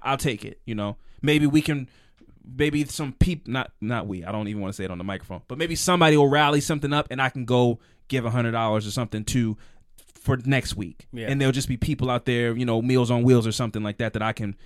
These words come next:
Speaker 1: donate to, to, for week, for week two of, of schools being closed.
Speaker 2: Mm.
Speaker 1: But for week one, they're providing emergency meal services to these kids.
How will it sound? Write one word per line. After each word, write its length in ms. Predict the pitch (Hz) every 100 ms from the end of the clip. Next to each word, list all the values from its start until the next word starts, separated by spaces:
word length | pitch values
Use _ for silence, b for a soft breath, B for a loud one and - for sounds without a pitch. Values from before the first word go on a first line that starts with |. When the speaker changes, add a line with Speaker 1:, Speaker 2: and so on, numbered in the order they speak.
| b b -
Speaker 1:
donate 420 | 131 123 113 -
to, 400 | - 113 104 92 - - - -
to, 420 | - 120 104 85 - -
for 260 | - 131 110 127
week, 220 | 120 - -
for 180 | - 139
week 240 | 120 131 -
two 260 | - 127 101
of, 200 | 90 - 98
of 180 | 95
schools 300 | - - 101 92
being 160 | 90
closed. 440 | 78 - - - 101
Speaker 2:
Mm. 160 | 95 92 -
Speaker 1:
But 140 | - -
for 80 |
week 200 | 123 160
one, 440 | 143 190 214 214 - _ _ -
they're 100 | 120
providing 420 | 123 123 120 120
emergency 440 | 117 127 117 110
meal 180 | 123 117
services 360 | - 104 95 104
to 80 | 107
these 160 | 98 -
kids. 320 | 107 104